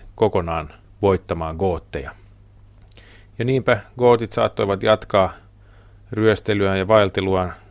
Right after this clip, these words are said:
läpi koko kesän, kunnes Gallienus lähetti seuraavan vahvemman sotavoiman gootteja vastaan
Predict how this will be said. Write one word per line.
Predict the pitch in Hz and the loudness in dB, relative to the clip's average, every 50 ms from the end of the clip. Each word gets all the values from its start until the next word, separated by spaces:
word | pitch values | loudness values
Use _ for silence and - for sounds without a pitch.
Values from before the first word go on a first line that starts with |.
| - - | -16 -2
läpi | 110 107 101 - 98 | -2 -2 0 0 -4
koko | 85 92 87 - 92 - - - - - - - | -4 -4 -6 -4 -6 -8 -8 -10 -16 -20 -12 -4
kesän, | - 131 120 - 113 104 98 92 90 - | -2 -2 0 2 0 0 0 -4 -8 -12
kunnes | - - 104 95 92 92 85 - - | -8 -6 -6 -4 -4 -6 -8 -8 -6
Gallienus | - 104 98 98 98 98 98 98 95 87 85 82 - - - - _ - - - - - - - - - | -2 0 0 2 2 2 2 0 0 -2 -4 -8 -10 -14 -16 -18 _ -20 -20 -20 -20 -20 -20 -20 -6 -4
lähetti | 98 92 92 - - 90 | -2 -2 -2 -4 -6 -2
seuraavan | - 120 113 107 101 92 92 87 82 80 82 80 78 78 - - - - - - - - _ - - - - - 104 | 0 2 4 4 4 2 0 -2 -2 -2 -4 -6 -8 -12 -18 -20 -20 -20 -20 -20 -20 -20 _ -20 -20 -20 -18 -2 0
vahvemman | 110 101 95 98 95 90 87 85 85 80 | 2 2 2 2 0 -2 -2 -4 -6 -4
sotavoiman | - 110 107 - 98 90 90 87 85 82 82 82 80 76 - - - - - - - - - - _ - - 104 | -2 -2 0 0 0 0 0 -2 -2 -4 -6 -8 -10 -12 -16 -20 -20 -20 -20 -20 -20 -20 -20 -20 _ -16 -4 -2
gootteja | 104 101 95 - - - 95 90 87 85 | 0 0 0 -2 -4 -2 -2 -2 0 0
vastaan | 92 92 - - - - 80 76 78 71 - | -2 -2 -2 -4 -8 -8 -8 -8 -8 -10 -14